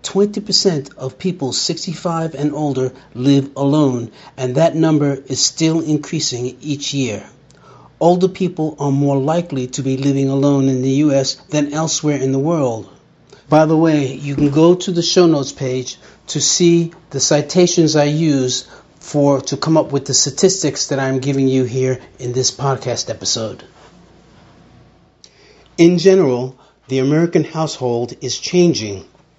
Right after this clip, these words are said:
It is changing over time to become more older, more likely to consist of single adults or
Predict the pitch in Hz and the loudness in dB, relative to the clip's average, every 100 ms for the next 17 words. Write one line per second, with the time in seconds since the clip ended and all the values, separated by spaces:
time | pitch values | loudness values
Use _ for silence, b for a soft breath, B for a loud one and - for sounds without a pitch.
0 | b b b b b 135 135 - 165 165 | b b b b b -4 -2 2 4 4
1 | 165 156 151 143 143 - 170 139 127 123 | 2 2 0 0 -2 -2 0 2 0 -4
2 | B - 131 131 135 139 135 135 - 139 | B -10 -4 -4 -2 0 2 0 -2 2
3 | 151 156 175 180 180 B B _ _ - | 2 6 4 2 -4 B B _ _ 0
4 | 127 151 175 165 175 175 156 147 156 156 | 4 6 6 6 4 2 0 0 -2 -2
5 | 139 - 180 - - 135 123 - 175 170 | -2 -2 -4 -6 -4 -4 -2 0 4 6
6 | 170 160 139 143 135 131 - 147 151 123 | 6 2 4 2 2 -2 -6 0 2 2
7 | 127 | 0